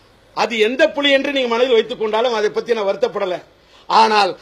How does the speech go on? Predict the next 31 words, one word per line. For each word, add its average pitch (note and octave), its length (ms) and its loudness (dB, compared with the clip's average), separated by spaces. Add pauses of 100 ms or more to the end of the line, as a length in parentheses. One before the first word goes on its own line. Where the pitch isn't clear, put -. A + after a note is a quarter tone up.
(120)
அதனாலதான் B3+ 720 2
புலி, B3 420 -4 (320)
நாட்டுல C4+ 320 2
இருக்கலாம் B3 380 4
ஆயிரம் A#3 340 2
புலி, A3+ 200 2
ஆனா A3 220 0
இந்த A3+ 300 0
புலி G#3 380 -4 (140)
என்று A3 240 0
ஆரம்பிச்சு G#3 680 0 (260)
அன்னைக்கு G3+ 500 -4 (260)
விஜயை F#3 380 2
பத்தி, D#3+ 260 0
அதுவும் G#3 320 -4 (200)
அது G3+ 340 -2
இன்னொன்னு, D4+ 320 -4
தமிழ்நாட்டுல C4 560 -4
இன்னைக்கு A#3+ 260 -6
புலின்னு C4+ 420 -6
ஒரு C#4 160 0
படத்தின் A#3+ 380 -4
தலைப்பு A#3+ 340 -4
வச்ச F#3+ 400 -4 (320)
பி C4+ 120 -4
டி C#4 240 -6
செல்லக்குமாருடைய A3 720 0
அந்த F3+ 360 -4 (200)
உணர்வை C4 540 2
மதிக்கிறேன். F3 400 -6 (1600)
அ-, D#3 100 -10